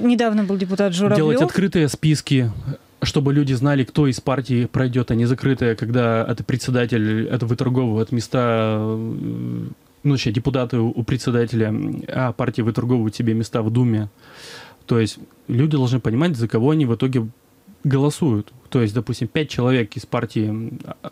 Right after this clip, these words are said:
Speaker 2: одной, из другой, из третьей, и люди, когда голосуют за эти партии, они знают, что если партия набирает определённое количество процентов, то в этой очередности эти депутаты зайдут в эту Думу.
Speaker 1: Но ведь там-то расставляет партия, а когда за одномандатников мы голосуем, мы за людей голосуем, за конкретных.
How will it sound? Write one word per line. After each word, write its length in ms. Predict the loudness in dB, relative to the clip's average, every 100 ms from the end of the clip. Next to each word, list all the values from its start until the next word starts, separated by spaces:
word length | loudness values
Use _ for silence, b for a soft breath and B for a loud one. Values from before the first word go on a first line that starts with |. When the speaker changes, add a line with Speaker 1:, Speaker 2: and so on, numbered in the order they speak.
| -4
Speaker 2:
одной, 300 | -2 0 0
из 100 | 0
другой, 320 | -2 -2 0
из 100 | 0
третьей, 460 | -2 -4 0 -2 -2 B B B B
и 60 | 0
люди, 180 | 2 2
когда 200 | 0 0
голосуют 340 | 0 0 0
за 60 | -2
эти 120 | -2
партии, 340 | -2 -4 -2
они 140 | -2 0
знают, 240 | 0 -2
что 140 | -2 -4
если 180 | -4
партия 300 | -4 -4 -2
набирает 380 | -2 0 0 -2
определённое 340 | -4 -2 0 0
количество 300 | -2 -2 -4
процентов, 460 | -4 0 0 0 -4 B B _
то 100 | -2
в 60 | -2
этой 200 | 0 -4
очередности 540 | -2 0 0 0 -4
эти 120 | -6
депутаты 640 | -6 -6 -4 -2 0 -2 -2
зайдут 380 | -4 -2 -4 -6 _ _
в 100 | -4
эту 200 | -4 -2
Думу. 320 | 0 0 -2 -10 _ _ B B B B B B B
Speaker 1:
Но 220 | 2 4
ведь 160 | 4 0 0
там-то 400 | 2 2 2 0
расставляет 680 | 0 0 0 2 2 2
партия, 680 | 0 0 0 0 0 2 2
а 160 | 0 -2
когда 340 | 0 2 2
за 160 | 2 0
одномандатников 840 | 2 2 2 2 0 0 -2 0
мы 140 | 0 0
голосуем, 540 | 0 -2 0 0 2
мы 60 | 2
за 160 | 2
людей 420 | 2 2 2 -2 -2
голосуем, 540 | -2 -4 -4 -2 -2
за 120 | -2
конкретных. 760 | 0 -2 0 -2 -2 -4 -6